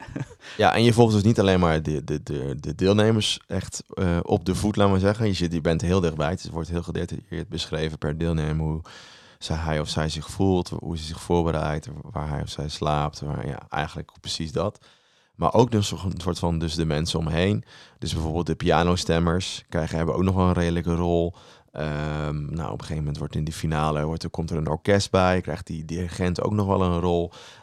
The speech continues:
Speaker 2: Eh, sommige deelnemers worden gevolgd voor een soort van documentaire, die hebben ook nog een rol.
Speaker 1: Ja.
Speaker 2: Eh, het thuisfront wordt soms nog benaderd via telefoon, die hebben ook nog weer een rol.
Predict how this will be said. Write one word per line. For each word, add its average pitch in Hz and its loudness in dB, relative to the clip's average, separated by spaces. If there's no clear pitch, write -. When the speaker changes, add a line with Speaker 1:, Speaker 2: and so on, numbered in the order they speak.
Speaker 2:
Eh, 80 -10
sommige 87 -4
deelnemers 87 0
worden 80 -4
gevolgd 82 -6
voor 82 -4
een 76 -6
soort 82 -12
van 80 -4
documentaire, 90 2
die 82 -4
hebben 78 -4
ook 98 -2
nog 90 -4
een 85 -2
rol. 85 -2
Speaker 1:
Ja. 131 -2
Speaker 2:
Eh, 78 -6
het 76 -6
thuisfront 98 6
wordt 95 2
soms 95 2
nog 92 0
benaderd 90 2
via 90 -2
telefoon, 87 0
die 85 -2
hebben 78 0
ook 98 2
nog 98 2
weer 87 2
een 82 -2
rol. 85 -2